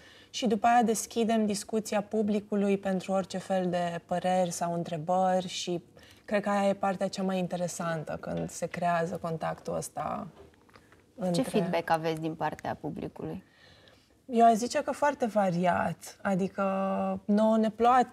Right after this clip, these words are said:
Speaker 1: place și când sunt oameni care, nu știu, nu sunt neapărat de acord cu ceva din film sau nu le place, că atunci devine discuția așa foarte antrenantă.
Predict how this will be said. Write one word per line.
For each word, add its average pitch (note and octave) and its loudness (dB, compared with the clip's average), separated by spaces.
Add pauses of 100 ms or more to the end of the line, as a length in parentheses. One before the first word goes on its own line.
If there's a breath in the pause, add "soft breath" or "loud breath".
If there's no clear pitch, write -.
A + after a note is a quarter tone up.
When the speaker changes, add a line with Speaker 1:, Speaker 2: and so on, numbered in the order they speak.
Speaker 1:
place A#3 4
și G3+ -4
când G#3 -2
sunt G3 -2
oameni G3+ -2
care, F#3+ -4
nu F#3+ 2
știu, F#3+ -4
nu F#3+ 2
sunt G3 -2
neapărat F#3+ -2
de F3+ -4
acord G#3 2
cu A3+ -4
ceva G3+ 0
din F#3+ 0
film F#3+ -2
sau F3+ 0
nu F#3 0
le F#3+ 0
place, G#3 0
că G3+ -2
atunci G3+ 0
devine G3+ 0
discuția G3+ 0
așa F#3 0
foarte F#3+ 0
antrenantă. F3+ -2